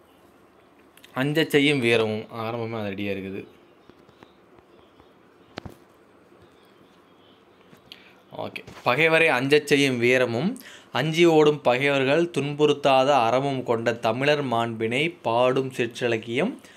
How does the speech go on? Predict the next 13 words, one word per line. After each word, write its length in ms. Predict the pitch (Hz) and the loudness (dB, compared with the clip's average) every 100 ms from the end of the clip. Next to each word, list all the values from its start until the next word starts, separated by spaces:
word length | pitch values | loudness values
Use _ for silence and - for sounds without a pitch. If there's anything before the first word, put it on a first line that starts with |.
| - - - | -20 -20 -6
கலிங்கத்துப்பரணி." 880 | 135 147 151 151 120 - 107 104 107 _ - | -2 0 0 -2 -4 -6 -8 -8 -14 _ -18
நம்மளோட 320 | 107 101 98 | -14 -12 -6
வீரம் 340 | 113 156 175 156 | 0 2 2 2
வந்து 220 | 156 175 | 0 0
அஞ்ச 220 | 131 135 | 0 -2
செய்யுமா, 380 | 135 123 110 104 | -2 -2 -2 -4
ஆனா 220 | 110 131 | -4 -4
பயந்த 520 | 120 113 139 180 185 | -2 0 2 2 2
ஓடுனாங்கன்னா 600 | 151 135 143 139 123 147 | 2 2 0 -4 -4 -4
எங்களை 140 | 143 117 | -4 -6
வந்து 180 | 131 | -8
துன்புறுத்த 420 | 135 123 123 117 113 | -8 -6 -6 -6 -8
மாட்டாங்களாம். 420 | 104 98 98 | -8 -10 -14